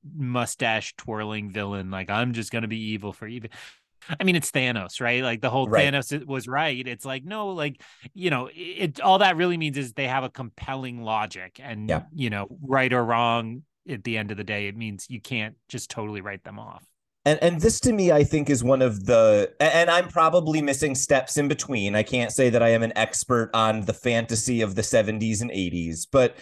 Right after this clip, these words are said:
Speaker 2: one of the
Speaker 1: <laughs>
Speaker 2: things, uh, for me, Robert Jordan is the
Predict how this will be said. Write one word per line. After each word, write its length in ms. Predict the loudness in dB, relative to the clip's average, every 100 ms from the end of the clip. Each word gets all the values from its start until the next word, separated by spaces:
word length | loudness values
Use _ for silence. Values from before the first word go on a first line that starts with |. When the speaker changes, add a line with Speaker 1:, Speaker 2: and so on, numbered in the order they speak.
| -18 0
Speaker 2:
one 140 | 4
of 80 | 4
the 80 | 4
Speaker 1:
<laughs> 80 | 2
Speaker 2:
things, 200 | 2 0 0
uh, 100 | 0
for 220 | 0 2 2
me, 380 | 2 0 2
Robert 340 | 2 4 4 2
Jordan 400 | 2 4 4 0
is 140 | 0
the 180 | 0 0